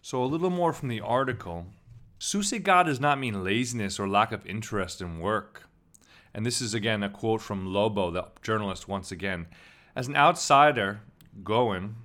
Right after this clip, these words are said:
my biggest gripe is with how the wor-, the word has been twisted and, and misconstrued to mean that Goans are lazy and laid back. That's just not true.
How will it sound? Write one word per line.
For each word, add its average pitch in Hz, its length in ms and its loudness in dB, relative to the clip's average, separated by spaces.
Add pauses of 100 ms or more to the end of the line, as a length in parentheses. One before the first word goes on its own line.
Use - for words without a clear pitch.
(460)
my 127 140 4
biggest 180 360 0
gripe 135 320 6
is 113 360 -4
with 131 180 -4
how 165 140 8
the 147 120 2
wor-, 143 480 4
the 117 120 -4
word 143 300 4
has 131 160 -2
been 101 180 -4
twisted 143 440 -4
and, 101 280 -4
and 110 220 -6
misconstrued 165 720 0
to - 80 -10
mean 123 160 -4
that 95 240 -4
Goans 98 640 0
are 101 160 0
lazy 113 560 -2
and 90 140 -4
laid 101 200 0
back. 127 320 2 (280)
That's 202 140 2
just 196 180 0
not 151 200 6
true. 190 380 2